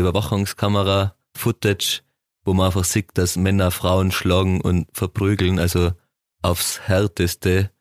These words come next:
schon mit so verschwommen, aber echt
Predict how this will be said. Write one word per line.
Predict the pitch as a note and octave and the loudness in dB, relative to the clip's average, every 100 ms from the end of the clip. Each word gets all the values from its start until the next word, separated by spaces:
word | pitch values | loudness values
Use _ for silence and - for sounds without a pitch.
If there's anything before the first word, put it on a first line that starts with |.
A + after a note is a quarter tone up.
| _ _ _ _ _ - | _ _ _ _ _ -6
schon | - G2 | -2 2
mit | F#2+ E2+ | 2 0
so | - F2+ F2+ F2 - - | -2 0 0 -2 -8 -10
verschwommen, | - - F2+ - F#2 G#2+ G2+ | -6 -4 -2 0 0 2 2
aber | D2+ F2 F2 | 2 2 2
echt | F2+ F#2 | 0 -2